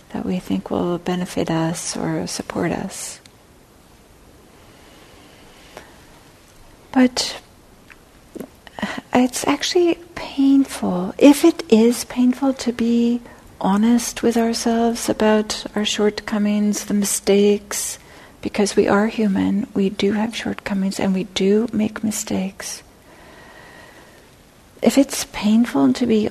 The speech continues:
honest with ourselves about that, because we're gonna beat ourselves up, then there's a type of way that maybe our subconscious, or the back of our mind, I should say,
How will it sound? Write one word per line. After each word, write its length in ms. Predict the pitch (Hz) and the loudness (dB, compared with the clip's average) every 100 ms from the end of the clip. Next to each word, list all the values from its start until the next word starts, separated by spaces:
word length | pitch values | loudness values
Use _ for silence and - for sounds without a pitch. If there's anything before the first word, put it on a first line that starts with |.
| - 180 | -4 -2
honest 580 | 185 214 240 - - | 2 4 2 0 -4
with 200 | 240 240 | -2 0
ourselves 800 | 233 233 233 233 220 233 233 233 | 0 -2 -2 -2 0 0 -2 -4
about 260 | 240 226 226 | -2 -2 0
that, 200 | 226 226 | -2 0
because 260 | 208 202 196 | 2 4 6
we're 80 | 196 | 6
gonna 220 | 196 190 | 6 4
beat 240 | 185 190 | 4 2
ourselves 580 | 196 196 - 185 202 - | 2 -2 -2 -4 -4 -4
up, 380 | 185 208 - - - - - - - - - - - - - - - - - - - - - - - - - - - | -4 -6 -10 -20 -20 -20 -20 -20 -20 -20 -20 -20 -20 -20 -20 -20 -20 -20 -20 -20 -20 -20 -20 -20 -20 -20 -20 -20 0
then 180 | 262 262 | 6 8
there's 240 | 285 262 | 8 8
a 180 | 269 247 | 6 6
type 300 | - 294 - | 4 -2 0
of 160 | 330 269 | 2 4
way 260 | 247 254 | 6 8
that 220 | 247 233 233 | 6 6 6
maybe 340 | 254 262 254 | 4 6 4
our 240 | 226 220 | 6 4
subconscious, 840 | 226 - 240 - 240 226 240 233 - | 2 -2 -2 -2 0 2 2 -2 0
or 80 | 208 | 0
the 160 | 208 | 2
back 400 | 190 180 185 185 | 2 2 2 2
of 100 | 208 | 2
our 140 | 208 208 | 2 2
mind, 320 | 208 208 208 | 2 0 0
I 60 | 208 | -2
should 220 | 220 220 | -4 -6
say, 520 | - 202 202 202 | -2 2 4 2